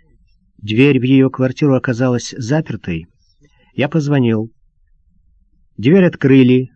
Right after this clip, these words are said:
но я не успел ничего сообразить, как мне дали по голове, и, и я очнулся, когда рядом никого уже не было. Интересный момент, вам не кажется?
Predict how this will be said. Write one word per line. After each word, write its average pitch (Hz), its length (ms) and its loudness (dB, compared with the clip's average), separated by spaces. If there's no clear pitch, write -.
но 127 100 -2
я 180 140 4
не 180 120 4
успел 175 340 0
ничего 147 380 0
сообразить, 113 640 -2
как - 240 -6
мне 156 200 2
дали 147 300 0
по 151 160 -4
голове, 139 560 0
и, 190 400 0
и 113 300 -8
я 196 220 0
очнулся, 190 540 0
когда 151 500 0
рядом 175 520 2
никого 151 420 0
уже 147 220 0
не 113 240 0
было. 104 280 -2
Интересный 185 580 0
момент, 104 460 -4
вам 170 140 2
не 185 100 2
кажется? 220 560 -4